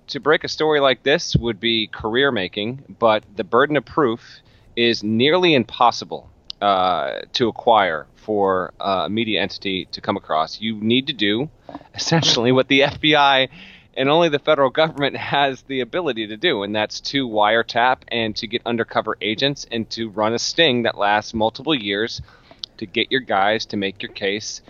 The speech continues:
and to levy charges against ten people. Um, it is extremely hard because what happens here is that it is cash and only cash that is exchanged.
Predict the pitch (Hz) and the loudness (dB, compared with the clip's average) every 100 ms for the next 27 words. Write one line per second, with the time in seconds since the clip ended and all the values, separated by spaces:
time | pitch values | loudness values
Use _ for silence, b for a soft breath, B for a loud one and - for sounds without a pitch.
0 | b b - 101 92 92 95 - 123 120 | b b -8 -8 -6 -6 -4 0 2 2
1 | 107 98 110 101 - - 104 - 165 170 | 0 -4 -4 -4 -8 -6 -6 -4 -6 -4
2 | 71 - b b b 110 110 107 101 95 | -10 -16 b b b 2 4 4 2 0
3 | 90 - 123 117 104 107 - - 135 185 | -6 -4 -2 -2 -4 -6 -6 -4 -2 0
4 | 135 101 101 113 113 - 104 104 - 151 | 0 2 2 0 -6 -8 -8 -6 -4 -2
5 | 190 110 104 - 98 113 - 104 98 - | -2 -2 -6 -6 -4 -6 -4 -6 -6 -2
6 | 101 98 104 101 92 - - - 113 120 | -2 0 -4 -4 -8 -10 -12 -2 2 2
7 | 135 113 110 117 107 113 104 - 101 90 | 0 -4 -4 -4 -4 -2 0 0 -6 -8
8 | - - - 123 160 185 - | -10 -4 0 2 2 -2 -8